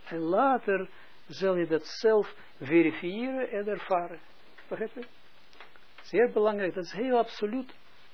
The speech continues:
totaal andere aanpak dan de wereld kent. En daarom probeer jezelf steeds, ik herhaal het steeds, nog een keer, nog een keer, omdat, eh,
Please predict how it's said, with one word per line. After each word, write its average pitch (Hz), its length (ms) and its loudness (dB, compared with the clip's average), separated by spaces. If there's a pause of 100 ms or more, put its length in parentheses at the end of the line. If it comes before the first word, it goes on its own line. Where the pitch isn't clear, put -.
(100)
totaal 247 460 4
andere 226 380 2 (520)
aanpak 214 680 2
dan 160 320 -2 (280)
de 143 140 -2
wereld 151 380 2
kent. 123 380 -8 (640)
En 151 120 -12
daarom 185 360 0 (320)
probeer 190 500 0
jezelf 180 500 0 (340)
steeds, 202 460 6
ik 143 120 -8
herhaal 156 320 4
het 180 140 0
steeds, 202 460 0
nog 190 260 0
een 170 120 -2
keer, 170 200 0
nog 175 200 0
een 147 120 -8
keer, 151 260 -2 (2500)
omdat, 151 500 -2
eh, 156 80 -6